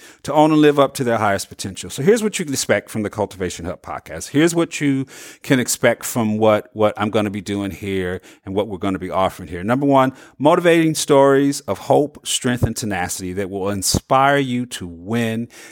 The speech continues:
that will inspire you to keep moving on, that will encourage you to hang in there and not quit. You can't quit. You can't quit. We are all here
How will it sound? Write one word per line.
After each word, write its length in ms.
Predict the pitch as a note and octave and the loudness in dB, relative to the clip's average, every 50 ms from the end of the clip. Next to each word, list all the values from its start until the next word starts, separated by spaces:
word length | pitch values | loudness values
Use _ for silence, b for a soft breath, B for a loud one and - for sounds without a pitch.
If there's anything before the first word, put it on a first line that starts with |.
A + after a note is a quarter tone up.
| B B | B B
that 240 | G2+ A#2 A#2 A2 A#2 | 0 0 0 0 0
will 180 | A2+ A2+ A2 | 0 0 0
inspire 840 | A2 F2+ G#2 G2+ F#2+ - - - - - - C#3 C#3+ C#3+ C#3+ C#3+ C#3 | 0 0 -4 -6 -6 -6 -8 -8 -4 0 2 4 6 6 6 4 4
you 220 | C#3 B2+ B2+ B2+ | 2 0 -2 -4
to 160 | B2+ - - | -4 -6 -10
keep 460 | - _ - - - - E3 D#3 C#3+ A#2+ | -12 _ -12 -12 -8 -6 -6 -6 -4 -4
moving 360 | B2+ C3+ C3+ C3 B2+ B2+ B2 | -2 0 0 0 0 -2 -2
on, 380 | A#2+ A#2 A#2 A2+ A2+ A#2 A#2 B B B B B | -2 0 0 0 -2 -4 -6 B B B B B
that 160 | - A#2 A2 | -2 -2 -2
will 140 | A#2 A#2+ G#2+ | -2 -4 -6
encourage 680 | G2+ G2 F#2+ - - - D#3+ D3+ D3 C#3+ D3 C#3 B2+ | -6 -6 -8 -12 -4 0 2 4 4 4 2 0 0
you 300 | C#3 C#3 C#3 C3+ C3+ C#3 C#3 B B B B - | 0 2 2 2 2 -2 -4 B B B B -8
to 380 | - - B2 A#2 A2+ G#2+ F#2+ | -4 -2 0 0 0 -2 -4
hang 480 | - - - - - D#3+ D#3 D#3 D#3 D3+ | -6 -10 -8 -2 0 2 4 4 4 4
in 160 | D3 C#3+ C#3+ | 2 2 2
there 420 | C#3 C3 B2+ B2+ B2+ B2+ B2+ B2 B B B B | 2 2 2 0 0 0 -2 -2 B B B B
and 200 | - G#2 G#2 G#2+ | -6 -4 -2 0
not 220 | A2+ A2 G#2 - | 0 0 0 -2
quit. 320 | - - - F#2 D#2 - _ _ _ | -6 -8 -8 -8 -8 -10 _ _ _
You 120 | - G2 - | -20 -20 -16
can't 360 | - - D#3+ D#3+ D#3 C#3+ - | -6 0 2 2 2 2 -2
quit. 360 | - - - - D#2+ - - _ - | -8 -12 -10 -10 -10 -12 -16 _ -18
You 100 | G#2 G2 | -18 -16
can't 320 | - - - C#3+ B2+ - | -12 -8 -6 -6 -6 -6
quit. 300 | - - B2+ G#2 - - | -6 -8 -8 -8 -8 -6
We 160 | A#2+ C3 A#2+ | -4 -4 -2
are 140 | G#2 G2 - - | -2 -4 -6 -2
all 420 | - A#2 C3 C3+ C#3 C#3 C#3+ C#3+ | 2 4 6 6 6 6 6 4
here 540 | C3+ A#2 - - B2 A#2 A#2+ A#2+ A#2+ A2+ b | 2 -4 -8 -8 -6 -4 -4 -4 -6 -8 b